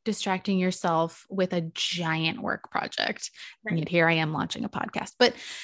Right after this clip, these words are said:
Speaker 1: it's, you know, it's like, you have to make sure that you are steering your ship towards the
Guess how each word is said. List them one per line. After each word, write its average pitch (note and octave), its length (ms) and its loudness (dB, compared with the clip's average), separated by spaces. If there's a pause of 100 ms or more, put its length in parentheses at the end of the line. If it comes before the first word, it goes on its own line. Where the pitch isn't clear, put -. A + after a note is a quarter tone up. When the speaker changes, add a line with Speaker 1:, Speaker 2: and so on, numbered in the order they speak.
(160)
Speaker 1:
it's, - 480 4
you D#4+ 120 10
know, D4 220 10
it's C#4 240 6
like, B3+ 300 6
you B3 100 8
have A#3 340 4
to C4+ 100 2
make A3+ 260 4
sure G3+ 520 2
that G3 180 0
you G3+ 160 2
are F#3+ 120 4
steering F#3+ 580 0
your F3+ 160 0
ship - 480 -4
towards F3+ 360 0
the F3+ 140 0